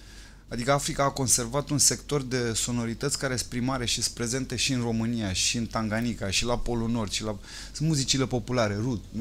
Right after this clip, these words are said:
rădăcinile. Doina românească se aseamănă foarte tare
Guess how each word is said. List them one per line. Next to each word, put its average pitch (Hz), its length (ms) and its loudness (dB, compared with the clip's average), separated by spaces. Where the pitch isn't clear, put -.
rădăcinile. 110 640 2
Doina 147 340 6
românească 117 520 4
se - 120 4
aseamănă 127 400 2
foarte 123 520 0
tare 120 360 0